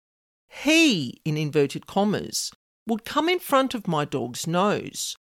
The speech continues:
and Bobby would be lying close to the wall at the headrest end of the bed, and he would suddenly look up, so I knew he was only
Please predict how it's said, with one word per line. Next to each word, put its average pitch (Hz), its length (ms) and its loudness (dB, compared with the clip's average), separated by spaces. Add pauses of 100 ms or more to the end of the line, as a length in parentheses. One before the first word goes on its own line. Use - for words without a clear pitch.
(500)
and 254 100 -8
Bobby - 280 2
would 392 120 2
be 311 100 4
lying 262 360 6
close 226 320 4
to - 120 -6
the 208 60 -2
wall 208 580 2 (280)
at 214 200 -2
the 220 280 2 (140)
headrest 175 720 0
end 147 240 -4
of 131 40 -10
the 139 100 -2
bed, - 400 -4 (360)
and - 80 -2
he 277 80 2
would 254 160 4
suddenly 302 560 2
look 247 300 0
up, - 260 -2 (580)
so 208 240 2
I 208 60 4
knew 214 340 2 (180)
he 247 600 0 (120)
was 196 160 -6
only 359 180 0